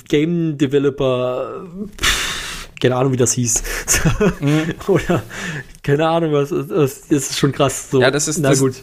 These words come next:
Speaker 2: das hab ich, das hab ich auch schon gemerkt, wie es dann jetzt auch letzte Woche irgendwann so diese Cyberpunk, äh, Vorstellung
Speaker 1: Ja.
Speaker 2: plötzlich gab und da hieß es dann, ja, okay, da kommt jetzt jeden Monat so ein Ding und so.
Speaker 1: Cyberpunk Night Live oder so ähnlich hieß es, glaube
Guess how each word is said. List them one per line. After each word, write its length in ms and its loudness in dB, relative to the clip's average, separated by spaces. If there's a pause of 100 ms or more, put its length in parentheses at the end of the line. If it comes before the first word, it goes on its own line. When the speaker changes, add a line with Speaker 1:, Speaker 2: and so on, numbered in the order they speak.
Speaker 2:
das 160 -2
hab 120 2
ich, 60 -6
das 220 -2
hab 80 4
ich 60 -2
auch 120 2
schon 140 -6
gemerkt, 400 -2
wie 60 0
es 80 -4
dann 140 2
jetzt 160 0
auch 360 0
letzte 320 0
Woche 200 2
irgendwann 440 0
so 140 -2
diese 400 0
Cyberpunk, 1000 -2
äh, 360 0 (240)
Vorstellung 540 0
Speaker 1:
Ja. 160 6
Speaker 2:
plötzlich 260 -4
gab 240 0
und 100 -4
da 60 4
hieß 220 0
es 100 -4
dann, 160 0
ja, 180 2
okay, 260 -2
da 100 2
kommt 220 -2
jetzt 160 -2
jeden 200 2
Monat 320 2
so 160 2
ein 80 -4
Ding 260 2
und 160 0
so. 300 0 (100)
Speaker 1:
Cyberpunk 480 0
Night 240 0
Live 320 0
oder 120 2
so 80 2
ähnlich 160 -4
hieß 100 -4
es, 140 -4
glaube 300 0